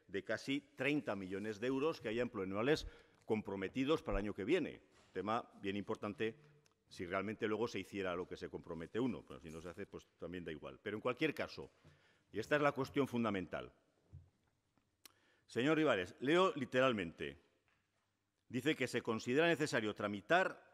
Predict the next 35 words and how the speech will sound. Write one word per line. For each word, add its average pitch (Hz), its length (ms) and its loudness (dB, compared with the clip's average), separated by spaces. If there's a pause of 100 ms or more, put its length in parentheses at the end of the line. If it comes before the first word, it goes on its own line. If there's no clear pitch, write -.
(280)
este, - 240 -14
lo 78 120 -10
que 85 60 -12
estamos 104 280 -6
hoy 95 60 -6
votando, 160 560 -2 (360)
dada 139 320 6
la 107 120 4
valoración 104 520 0
técnica 101 460 -2
de 95 80 0
los 92 160 -4
estudios 139 440 -2
previos 98 420 -2
ya 123 120 0
realizados 131 800 -2 (580)
para 104 260 0
todas 156 200 6
las 151 180 2
obras 104 260 0
enmarcadas 120 640 0
en 113 100 -2
el 107 120 0
convenio 113 540 2
de 92 120 -4
colaboración 95 720 -2
con 107 160 -6
la 98 60 -4
Diputación 95 580 -4
Provincial 98 480 -4
de 135 80 -2
Zaragoza. 87 640 -6
Mi - 120 -4
pregunta 120 520 -2
es, - 300 -10